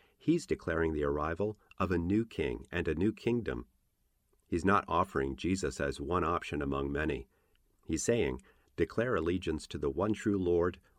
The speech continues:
or remain a slave to the lords of this world."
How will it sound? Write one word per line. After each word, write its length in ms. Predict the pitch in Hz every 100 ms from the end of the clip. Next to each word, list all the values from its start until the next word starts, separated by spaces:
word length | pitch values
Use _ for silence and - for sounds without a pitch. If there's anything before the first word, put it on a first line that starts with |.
| -
or 120 | 73
remain 420 | 71 67 69 85
a 80 | 69
slave 540 | - - 82 69 64
to 80 | -
the 100 | -
lords 360 | 65 76 85 -
of 160 | 60
this 240 | 87 - -
world." 320 | 60 -